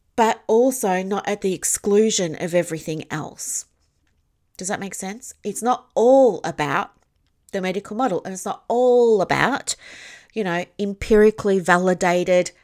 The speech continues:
approaches. <laughs> It's not. Um,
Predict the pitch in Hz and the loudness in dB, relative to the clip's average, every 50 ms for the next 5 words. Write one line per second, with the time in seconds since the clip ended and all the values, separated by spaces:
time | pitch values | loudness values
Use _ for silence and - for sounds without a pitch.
0 | _ _ _ 196 196 - - 302 302 302 - - - - 170 - - 165 - - | _ _ _ -6 0 2 4 6 6 4 4 4 2 2 2 0 -2 0 4 4
1 | 190 147 185 247 220 247 262 - - - - - _ _ 269 269 269 - - 254 | 4 6 6 4 4 4 0 -2 -6 -12 -16 -20 _ _ -6 -4 -4 -6 -4 0
2 | 269 254 220 165 - - - - - - - _ _ _ 208 208 208 208 202 208 | 0 2 2 0 -2 -4 -8 -18 -20 -20 -20 _ _ _ -2 0 0 0 -2 -4
3 | 202 - | -8 -12